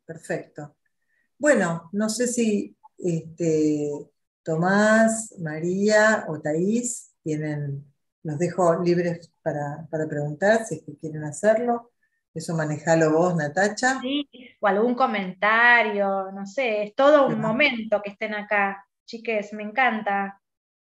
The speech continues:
Speaker 2: compartiendo algo conmigo que tiene que ver con lo mismo que vemos en clase, pero por fuera.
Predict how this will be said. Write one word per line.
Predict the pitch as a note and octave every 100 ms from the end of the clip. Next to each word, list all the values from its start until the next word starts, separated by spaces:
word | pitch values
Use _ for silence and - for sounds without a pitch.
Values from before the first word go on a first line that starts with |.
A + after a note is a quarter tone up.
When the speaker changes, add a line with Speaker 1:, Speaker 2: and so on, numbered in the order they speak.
| _ -
Speaker 2:
compartiendo | F#3+ F#3+ G3+ G3+ G#3 G#3 G3+ F#3+ F#3+ F#3+ - _
algo | G3 G3 G3 G3
conmigo | G3 G3 G#3 G#3+ G#3+ G#3 G3 - -
que | F#3+
tiene | G3+ G3+
que | G3 G3
ver | G3+ G#3 G#3
con | G3 F#3+ F#3+ G3
lo | G#3
mismo | B3 B3+ B3
que | A#3
vemos | A#3 A#3 A#3
en | A3
clase, | A#3 A#3+ B3 C#4+ C#4 C#4 - - _ _
pero | G3+ F#3+
por | F#3+ F#3+
fuera. | - A3 G3 F3+ F3